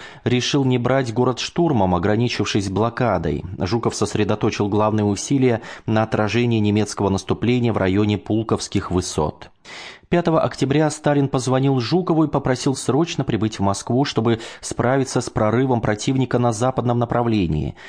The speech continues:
Десятого октября Георгий Константинович возглавил Западный фронт, объединивший все войска на подступах к столице. Главные усилия генерал сосредоточил на защите рубежа Волоколамск, Можайск,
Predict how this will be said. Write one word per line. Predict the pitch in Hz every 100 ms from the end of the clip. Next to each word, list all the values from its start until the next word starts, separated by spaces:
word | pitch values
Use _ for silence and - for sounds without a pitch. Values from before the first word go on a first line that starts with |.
| - 80
Десятого | 92 - 117 120
октября | 107 - 92 113
Георгий | 117 110 110 113
Константинович | 113 107 98 - 123 113 -
возглавил | 101 95 101 110 113 101
Западный | 107 117 104 95
фронт, | 95 107 127 143 - - -
объединивший | 110 110 120 135 143 -
все | 120 - 139
войска | 135 120 - 131
на | 123
подступах | - 123 - 110 110 -
к |
столице. | - 113 110 101 82 - 82 - - -
Главные | 98 147 151 151
усилия | 139 180 165 139
генерал | 123 123 135 139
сосредоточил | - 113 127 117 110 139 - 113
на | 104
защите | 104 - 123 127
рубежа | 113 98 98 117 135 131 - -
Волоколамск, | 95 101 98 90 127 165 147 - 87
Можайск, | 90 85 120 139 139 -